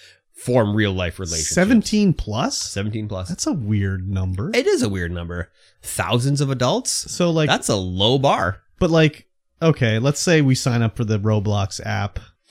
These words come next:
Speaker 2: and I'm talking to a seventeen-year-old?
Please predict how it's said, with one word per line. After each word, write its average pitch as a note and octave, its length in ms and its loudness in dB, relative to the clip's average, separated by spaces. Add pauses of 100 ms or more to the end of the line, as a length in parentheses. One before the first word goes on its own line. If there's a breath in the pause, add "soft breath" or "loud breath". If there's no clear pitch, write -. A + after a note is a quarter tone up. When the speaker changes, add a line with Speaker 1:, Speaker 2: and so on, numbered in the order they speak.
(420 loud breath)
Speaker 2:
and D3+ 140 6
I'm D3+ 100 4
talking D#3+ 360 2
to D#3+ 100 4
a B2+ 40 4
seventeen-year-old? C#3 1500 0